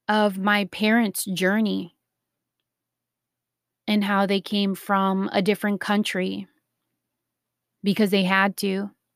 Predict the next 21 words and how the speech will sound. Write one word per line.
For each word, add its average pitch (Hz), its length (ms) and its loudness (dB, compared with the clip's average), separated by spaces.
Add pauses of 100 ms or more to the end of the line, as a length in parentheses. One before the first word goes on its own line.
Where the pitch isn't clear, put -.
in 202 100 2
order 190 220 0
to 185 120 -8
survive 190 540 2
or 190 80 2
to 190 160 -4
make 185 160 0
a 180 40 0
better 190 220 4
life 180 220 4
for 185 140 0
themselves. 185 720 0 (4000)
And 208 300 4
their 202 460 6
choice - 840 0 (300)
to 202 880 2 (600)
start 208 360 4
a 202 60 4
family, 208 720 0 (1500)
not 214 280 4
knowing 214 640 2